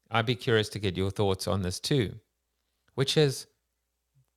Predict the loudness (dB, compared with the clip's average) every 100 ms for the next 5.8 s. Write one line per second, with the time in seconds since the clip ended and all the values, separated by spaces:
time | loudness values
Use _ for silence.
0 | _ _ _ _ _ _ _ _ _ _
1 | -6 -4 -2 -2 -2 0 0 0 0 2
2 | 2 2 2 0 0 -2 -2 -2 -2 -2
3 | -4 -6 -8 -8 -10 _ _ _ -4 0
4 | 0 -2 -6 -4 -4 0 0 2 0 -2
5 | -4 -2 2 4 2 -2 -8 -10